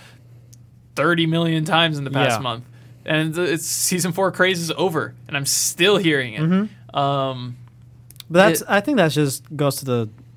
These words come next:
Speaker 2: the social media culture that we're in. The,
Speaker 1: Yeah.
Speaker 2: the whole
Speaker 1: It's
Speaker 2: viral
Speaker 1: less about
Speaker 2: part.
Speaker 1: the show and more
Speaker 2: Yeah,
Speaker 1: about the
Speaker 2: yeah.
Speaker 1: people
Speaker 2: Mm-hmm.
Speaker 1: behind it. Um, but then some actual criticism with the show is I think that the,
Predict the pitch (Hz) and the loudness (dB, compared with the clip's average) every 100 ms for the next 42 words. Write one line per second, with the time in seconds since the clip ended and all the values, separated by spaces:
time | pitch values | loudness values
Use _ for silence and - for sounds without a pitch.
0 | - - 113 107 - - 151 - 143 139 | -20 -10 -8 -8 -8 -4 -4 -2 -2 0
1 | 135 131 131 120 110 104 - - 131 - | -2 -2 -2 0 -2 -6 -16 -12 -10 -8
2 | 117 107 104 101 - 123 107 98 175 135 | -6 -6 -8 -12 -12 -10 -10 -6 -2 -2
3 | 120 117 139 120 - 127 156 190 196 156 | -2 -2 -2 2 4 6 4 4 2 2
4 | 156 104 127 - 147 127 127 131 123 190 | 2 0 -4 -2 0 0 0 -6 0 6
5 | 254 269 220 160 127 120 135 120 110 - | 8 10 8 6 4 0 -2 -4 -6 -6
6 | 117 120 170 180 202 208 104 - - - | -8 -2 2 6 6 4 0 -8 -20 -20
7 | - - 147 147 143 143 139 - - - | -12 -2 2 2 2 0 -4 -8 -20 -20
8 | - - 175 196 175 160 - 180 156 156 | -8 0 2 2 0 -4 -2 0 2 2
9 | 175 156 160 143 147 135 127 - 160 - | 0 -2 -2 -4 -6 -10 -10 -10 -8 -2
10 | 170 175 143 123 - 120 175 175 175 - | 0 0 0 -4 -6 -6 -4 -4 -8 -4
11 | 143 135 135 127 123 | -2 -2 -4 -2 -4